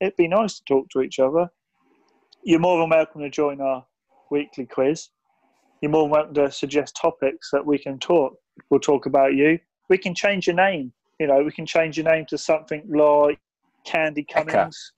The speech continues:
Speaker 1: or
Speaker 2: Peck-,
Speaker 1: Dick.
Speaker 2: Pecker, Pecker
Speaker 1: Yeah.
Speaker 2: Drooks.
Speaker 1: Dick Tips. We could change your name to that. Destined Hooker. We could change your name to anything. Doesn't have to be about you. Just let us know how we're going. We've got
Speaker 2: Jimmy.
Speaker 1: nearly twelve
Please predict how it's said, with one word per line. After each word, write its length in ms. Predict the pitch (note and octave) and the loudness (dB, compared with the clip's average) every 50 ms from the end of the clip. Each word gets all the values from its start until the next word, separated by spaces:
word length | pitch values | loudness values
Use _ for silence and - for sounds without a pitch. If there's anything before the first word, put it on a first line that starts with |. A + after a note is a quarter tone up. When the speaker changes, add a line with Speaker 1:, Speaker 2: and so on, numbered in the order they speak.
| _ _ _ | _ _ _
Speaker 1:
or 220 | D3 C#3+ C#3 C#3 | -2 0 0 0
Speaker 2:
Peck-, 200 | C#3 D#3+ - - | 0 -2 -2 0
Speaker 1:
Dick. 140 | - E3 E3 | -2 0 0
Speaker 2:
Pecker, 340 | C#3+ B2 - - C3 B2 - - _ _ _ - | 0 -2 0 2 2 2 2 -2 _ _ _ -6
Pecker 280 | C#3 C3+ - - C#3+ D3 | -6 -6 -4 -2 2 4
Speaker 1:
Yeah. 140 | D#3 E3 E3 - _ _ _ _ | 4 2 2 -2 _ _ _ _
Speaker 2:
Drooks. 600 | - C#3+ B2+ A2 - - - - - - - _ _ _ _ _ _ _ _ _ - _ _ _ | 0 0 0 0 -2 -6 -12 -12 -12 -14 -16 _ _ _ _ _ _ _ _ _ -20 _ _ _
Speaker 1:
Dick 240 | - E3+ F3 - - - _ - | -2 -2 -2 -2 -8 -18 _ -18
Tips. 680 | - - E3+ E3+ F#3 - _ _ B3 A#3 - - - _ _ _ _ | -8 -4 -2 -2 -2 -4 _ _ -8 -8 -6 -10 -16 _ _ _ _
We 100 | - D3 | -12 -12
could 100 | C3+ _ | -12 _
change 300 | - - D#3+ D#3 D3 C#3+ | -4 -4 -2 -2 -4 -4
your 100 | D3+ D#3 | -4 -4
name 100 | D#3 D3+ - | -4 -4 -4
to 80 | - D3 | -2 0
that. 160 | D#3 D#3+ D#3+ _ _ _ _ _ _ _ | 0 -2 -2 _ _ _ _ _ _ _
Destined 540 | - F#3 F3 - - - - F3 E3+ E3+ D#3+ - - | -4 -4 -4 -4 -8 -4 -4 -4 -4 -4 -12 -8 -4
Hooker. 360 | F#3+ F3+ F3 - F#3+ F#3 F3+ - _ _ _ _ _ _ _ _ _ | -4 -4 -2 -2 -2 -2 -2 -4 _ _ _ _ _ _ _ _ _
We 80 | - F3 | -8 -8
could 140 | - G3 - | -6 -8 -6
change 240 | - A#3+ B3+ A#3 G#3+ | -6 -6 -6 -4 -6
your 80 | A3+ A3 | -6 -6
name 120 | G#3+ F#3+ | -6 -4
to 140 | - - G#3 | -4 -2 -2
anything. 440 | G#3+ G#3+ G#3 D#3+ - C#3 C3 A#2+ _ _ _ _ _ _ _ | -2 -2 -4 -6 -6 -8 -10 -10 _ _ _ _ _ _ _
Doesn't 180 | _ F3 F3 F3 | _ -8 -2 0
have 140 | F#3 F3+ F3+ | -2 -2 -2
to 80 | - | -2
be 80 | - F3 | -2 -2
about 240 | E3 E3 D#3+ D#3+ D3+ | 0 2 0 0 0
you. 240 | D3+ D3 D3 D#3+ D#3+ - _ _ _ _ _ | -4 -4 -4 -4 -6 -8 _ _ _ _ _
Just 200 | - G#3 F#3+ - | -10 -10 -6 -4
let 120 | G#3 F#3+ E3+ | -2 -2 -2
us 140 | E3+ - G3 | -4 -4 -4
know 160 | F#3 F#3 F3 | -2 0 2
how 120 | E3 D3+ D3 | 2 0 0
we're 80 | D3+ | -2
going. 360 | D3+ F3+ E3+ E3 D3 C3 B2 - _ _ _ _ - | -2 0 2 2 2 0 -2 -8 _ _ _ _ -2
We've 200 | E3+ E3+ - - | -2 -2 0 0
got 160 | F3+ E3+ - | -2 -2 0
Speaker 2:
Jimmy. 160 | C3 A#2+ - | 0 0 0
Speaker 1:
nearly 200 | - D3+ - - - - | -2 -2 -4 -8 -12 -2
twelve 340 | - E3+ E3+ E3+ E3+ D#3+ D#3 | 0 2 4 4 2 0 -2